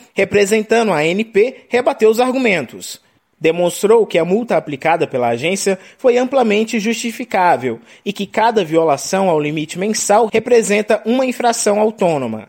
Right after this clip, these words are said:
O juízo da décima Vara Federal do Rio de Janeiro acolheu os argumentos da A N P e julgou improcedente o pedido. A coordenadora nacional do Grupo de Cobrança de Grandes Devedores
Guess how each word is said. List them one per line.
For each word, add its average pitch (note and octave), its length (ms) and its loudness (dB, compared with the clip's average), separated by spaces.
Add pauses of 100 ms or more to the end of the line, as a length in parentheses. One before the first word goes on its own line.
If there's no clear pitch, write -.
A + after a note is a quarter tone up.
O C#3+ 120 -2
juízo D#3+ 420 2
da C#3 140 2
décima E3+ 420 0
Vara D3+ 240 2
Federal C3+ 420 0
do C#3 100 -6
Rio C3 180 -6
de A#2 80 -12
Janeiro F3 420 0 (180)
acolheu A#3+ 400 2
os G3+ 120 0
argumentos C#3 560 -2
da B2 100 -2
A B2+ 80 -2
N G#3+ 140 -2
P A3 300 0 (120)
e C4+ 80 -2
julgou B3 380 2
improcedente B3 760 -2
o F#3+ 40 -10
pedido. D#3 540 -4 (480)
A C3 120 0
coordenadora D#3+ 720 0
nacional D#3+ 560 -2
do D3+ 120 -4
Grupo G3+ 320 -2
de - 140 -10
Cobrança C#3+ 500 -4
de C3 120 -10
Grandes E3+ 320 -2
Devedores C3 680 0